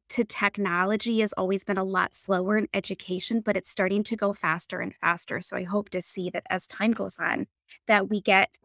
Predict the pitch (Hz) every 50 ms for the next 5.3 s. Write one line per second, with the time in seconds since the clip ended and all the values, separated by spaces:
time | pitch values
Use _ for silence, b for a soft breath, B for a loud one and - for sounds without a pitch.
0 | _ _ - - - 226 196 196 220 220 226 233 233 214 202 185 180 185 - -
1 | - - - 185 185 196 185 185 180 - - - 190 190 185 180 185 185 - -
2 | - - 175 180 180 - - - 196 - - - 220 226 233 247 240 - - -
3 | - 185 190 190 180 180 180 185 - - 190 180 185 - - - - 185 185 180
4 | - - - 220 233 247 247 - - 208 185 180 180 185 175 180 180 - - -
5 | - 180 180 180 185 -